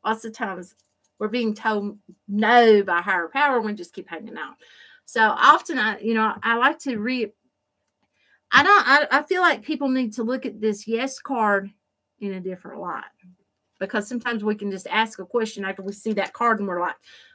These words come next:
"No," it, it, it's more a feeling like if you had a question.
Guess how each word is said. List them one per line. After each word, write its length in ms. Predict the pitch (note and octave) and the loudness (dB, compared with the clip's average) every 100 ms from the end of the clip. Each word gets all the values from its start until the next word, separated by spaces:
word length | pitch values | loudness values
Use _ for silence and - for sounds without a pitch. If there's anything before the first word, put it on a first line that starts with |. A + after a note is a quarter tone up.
| _ | _
"No," 300 | G3+ F#3 E3+ | -6 -4 -4
it, 120 | F3+ | -4
it, 200 | - G#3+ F#3+ | -4 -4 0
it's 240 | A3 - | -2 0
more 440 | B3 C#4 B3+ G#3+ - _ _ | 4 8 6 6 -6 _ _
a 100 | - G#3 | -8 -6
feeling 420 | C4 B3 A#3 G#3+ | 0 0 2 0
like 220 | G3+ G3+ | 0 -4
if 140 | G#3 | -8
you 80 | A3 | -8
had 280 | G#3 G#3 G3 | -4 0 0
a 60 | E3+ | -2
question. 640 | - - - - - | -10 -14 -14 -16 -20